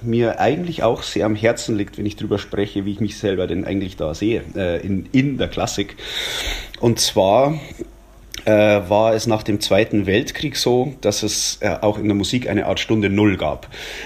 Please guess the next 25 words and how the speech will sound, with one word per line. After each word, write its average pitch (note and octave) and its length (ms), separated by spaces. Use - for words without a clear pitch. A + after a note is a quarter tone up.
Ähm, G2 760
die, F2+ 460
die, F2 520
ähm, E2+ 800
die - 120
Avantgarde A2 640
aus A2+ 180
der A#2 140
Zeit, A#2+ 400
also F#2+ 140
dann, F2+ 320
äh, F2+ 260
spreche - 320
ich F2 60
vor - 160
allem G2 160
von F#2 160
den F2 140
fünfziger B2 420
und E2+ 80
sechziger - 460
Jahren G#2+ 400
und F#2 180
Komponisten G2+ 680
wie F#2+ 300